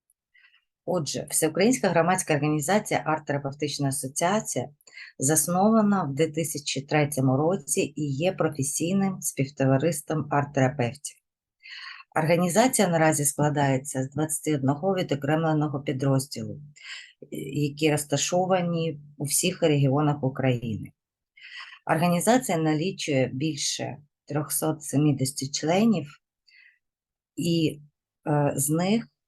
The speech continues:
понад сто є членами Н П А. І ця кількість зростає,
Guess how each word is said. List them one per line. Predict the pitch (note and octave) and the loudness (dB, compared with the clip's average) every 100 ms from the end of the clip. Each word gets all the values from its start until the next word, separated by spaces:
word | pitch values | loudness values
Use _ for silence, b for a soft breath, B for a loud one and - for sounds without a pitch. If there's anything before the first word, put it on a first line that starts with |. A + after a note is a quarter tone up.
| _ | _
понад | - E3+ D#3 D3 C3 - - _ - | -2 -2 2 0 0 -6 -20 _ -8
сто | - - - E3+ G3 A3 F3 | -4 -4 0 0 0 -2 -4
є | C#3+ C#3 E3+ | -2 2 2
членами | D3+ D3+ C#3+ E3+ - F3+ E3+ C#3 | 2 0 2 2 0 -2 -4 -2
Н | D3+ C#3+ | -2 0
П | C#3 | 2
А. | C3 A2+ - - _ _ _ B B B B B _ | 2 2 -4 -18 _ _ _ B B B B B _
І | G3 | -2
ця | G3 F#3 | 2 2
кількість | - F#3 F#3 F3 C#3+ | 2 -2 -2 -2 -2
зростає, | D3+ D#3 - D3+ C#3 G#2+ | 0 0 2 2 2 0